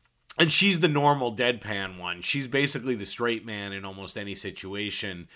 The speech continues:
except she's, she's a super talented, super crafty, you know, super able spy.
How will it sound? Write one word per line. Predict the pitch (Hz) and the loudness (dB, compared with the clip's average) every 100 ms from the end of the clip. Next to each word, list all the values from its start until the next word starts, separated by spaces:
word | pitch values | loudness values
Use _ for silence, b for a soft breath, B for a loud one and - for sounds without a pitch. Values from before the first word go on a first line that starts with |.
| B 104 | B -6
except | 98 135 120 90 | 2 4 4 2
she's, | 127 113 98 - | 0 0 -4 -4
she's | - 107 90 117 | -4 -2 -2 -2
a | 110 98 | -4 0
super | - 135 110 | 0 0 -4
talented, | - 117 107 104 80 101 98 92 85 85 | -4 -2 -2 -4 -6 -4 -2 -4 -8 -4
super | - 107 98 | -4 -4 -8
crafty, | - 107 101 - 101 95 92 87 92 | -2 -2 -2 -6 -6 -6 -8 -10 -10
you | 95 | -8
know, | 90 85 85 B B B B B - | -8 -8 -10 B B B B B -4
super | - 127 117 101 | 0 0 0 -4
able | 110 110 92 87 85 - | -2 -2 -2 -6 -10 -6
spy. | - - 107 90 78 78 | -4 2 2 2 0 -6